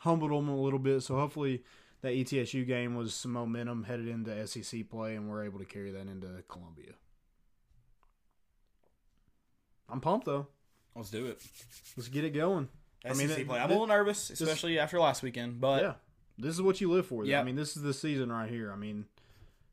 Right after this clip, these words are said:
Speaker 1: this, this is what gets you prepared for the N C double A tournament.
Speaker 2: Yeah, you're gonna find out a, a lot about this.
Speaker 1: Yeah.
Speaker 2: I'm just reading. I was, I was scrolling through Twitter to see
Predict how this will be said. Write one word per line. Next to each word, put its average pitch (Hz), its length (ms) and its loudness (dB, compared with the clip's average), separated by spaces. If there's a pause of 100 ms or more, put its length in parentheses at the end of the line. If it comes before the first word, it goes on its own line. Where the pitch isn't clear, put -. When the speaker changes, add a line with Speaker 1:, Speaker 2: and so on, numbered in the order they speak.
(340)
Speaker 1:
this, 151 300 2 (100)
this 196 220 10
is 202 100 4
what 165 220 6
gets 147 240 0
you 147 100 4
prepared 123 720 0 (260)
for 127 240 -2
the 120 60 -2
N 113 100 -2
C 117 120 -4
double 101 200 -6
A 90 80 -8
tournament. 85 320 -16
Speaker 2:
Yeah, 107 260 -2
you're 113 100 -4
gonna 110 100 -4
find 104 180 -6
out 101 140 -4 (320)
a, - 40 -8
a - 20 -6
lot 92 200 -4
about 87 180 -8
this. - 340 -14
Speaker 1:
Yeah. 104 120 -12 (560)
Speaker 2:
I'm 131 120 -4
just 139 140 -2
reading. 131 280 -2
I 117 40 0
was, 113 120 -4
I - 40 -8
was 113 140 -8
scrolling 123 180 -2
through 110 120 -10
Twitter 113 260 -8
to 104 80 -12
see 104 280 -10